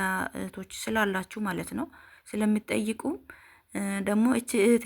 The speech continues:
በጣም ስለገረመችኝ፣ እ፣ ማለትም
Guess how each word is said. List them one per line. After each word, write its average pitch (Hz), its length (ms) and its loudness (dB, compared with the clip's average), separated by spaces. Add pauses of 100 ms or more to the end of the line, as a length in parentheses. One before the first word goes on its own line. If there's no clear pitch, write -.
በጣም 233 320 0
ስለገረመችኝ፣ 208 920 -2 (100)
እ፣ - 1120 -8 (680)
ማለትም 220 400 -2